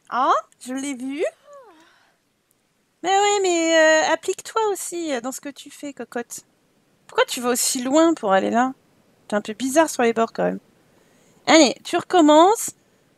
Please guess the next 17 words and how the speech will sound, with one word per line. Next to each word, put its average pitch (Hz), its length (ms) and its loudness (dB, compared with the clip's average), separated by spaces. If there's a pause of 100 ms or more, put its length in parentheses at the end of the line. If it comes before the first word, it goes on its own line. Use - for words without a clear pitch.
(120)
Et 294 120 2
à 311 100 8
ce - 80 -6
coup-ci, 320 300 -6
tu - 120 -6
le 311 60 -8
fais 330 180 -2
bien. 202 340 0 (800)
Tu - 120 -18
t'appliques. - 560 0 (880)
Waouh ! 226 1500 6 (160)
Sympa, 330 560 0
sympa, 240 460 -4
sympa. - 420 -12 (1300)
Allez, 277 200 -8
Rosemonde. 262 600 -8 (2500)
Voilà. 269 580 -2